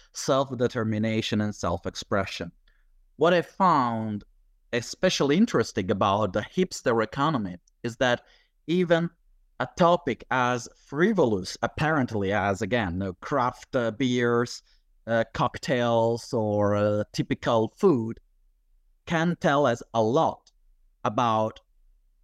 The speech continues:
how capitalism is transforming today, late modern capitalism is transforming, and how middle-class people especially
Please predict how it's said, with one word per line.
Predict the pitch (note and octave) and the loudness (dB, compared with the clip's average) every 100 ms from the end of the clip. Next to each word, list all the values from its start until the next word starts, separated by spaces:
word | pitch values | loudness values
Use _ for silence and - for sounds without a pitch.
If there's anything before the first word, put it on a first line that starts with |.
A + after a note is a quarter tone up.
| _ - | _ -14
how | D3+ C#3 B2 B2 A#2+ A#2+ _ _ - | -4 0 2 2 0 -2 _ _ -8
capitalism | - - - C#3+ C3 B2+ A#2 G#2+ - | -4 0 0 0 0 -2 -4 -10 -2
is | C#3 - | -2 -2
transforming | - D#3 - - D#3 D#3 D#3+ D#3+ D#3 | -4 -4 -4 -2 0 0 0 -2 -4
today, | E3+ E3+ F3 F3+ F#3 - | -2 0 2 2 -2 -2
late | A#2 A#2+ C3 | -2 0 -2
modern | C3 A#2 A#2 A2+ | -2 -2 0 -2
capitalism | - A2+ A2 G#2+ G#2 G#2+ G#2 G#2 G#2 G#2 | -4 -4 -4 -4 -2 0 0 0 -2 -2
is | A2 G#2+ | -2 -4
transforming, | - A2 A2 - F3 F3+ D#3+ A2 A2+ - _ | -4 -4 -4 0 2 2 2 -2 -4 -12 _
and | B2+ A#2+ - | -4 -4 -2
how | E3 F3 F#3 F#3 F#3 - _ _ - | 2 4 4 2 0 -6 _ _ -12
middle-class | A#2+ E3+ F3 D3+ - A2 G2 | 0 2 4 2 2 0 0
people | - F#3 G#3+ - G2+ F#2 | -2 0 0 0 0 0
especially | - - F#3+ - D3 F#2+ F#2 | -2 -2 0 0 -2 -2 -6